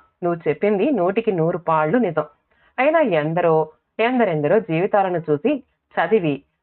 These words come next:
దాని సారం గదా నువ్వు చెప్పింది. జాలిగుండె కారణంగా ఎందరో దానం చేసి చేసి మట్టి చిప్ప చేతపుచ్చుకొని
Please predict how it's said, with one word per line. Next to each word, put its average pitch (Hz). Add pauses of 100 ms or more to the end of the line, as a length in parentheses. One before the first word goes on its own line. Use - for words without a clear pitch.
(120)
దాని 208
సారం 220
గదా 165 (120)
నువ్వు 175
చెప్పింది. 190 (380)
జాలిగుండె 220
కారణంగా 190 (180)
ఎందరో 160
దానం 175
చేసి 165
చేసి 233 (360)
మట్టి 170
చిప్ప 185
చేతపుచ్చుకొని 160